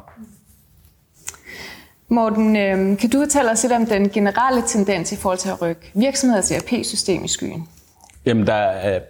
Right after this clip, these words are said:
Speaker 2: er helt klart en, en, et skifte mod den traditionelle, øh, opdatering af E R P-system hver, hver femte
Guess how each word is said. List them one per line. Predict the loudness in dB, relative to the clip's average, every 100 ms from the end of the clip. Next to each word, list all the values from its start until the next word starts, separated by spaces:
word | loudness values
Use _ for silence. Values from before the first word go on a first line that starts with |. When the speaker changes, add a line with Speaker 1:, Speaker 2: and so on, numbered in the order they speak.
| -6 -2
Speaker 2:
er | 2 2
helt | 2 0 0
klart | -2 -2 -2
en, | 0 0 0
en, | -4 -4 -4
et | -2 -2 -2
skifte | -2 0 -2 0 0
mod | 2 2 0 -4 -20 _ -20 -20 _ -4
den | -2 0
traditionelle, | -2 -2 0 0 2 2 2 0 -2 -12 -20 _ _ _ _
øh, | -4 -2 -2 -4 -6 -10 -16 -20 -8 -4
opdatering | -4 -2 -2 2 0 0 -2
af | -2 0 -2 0
E | -2
R |
P-system | 0 0 0 0 0 0 2
hver, | 2 2 0 -2
hver | -2 -2
femte | 0 0 0 0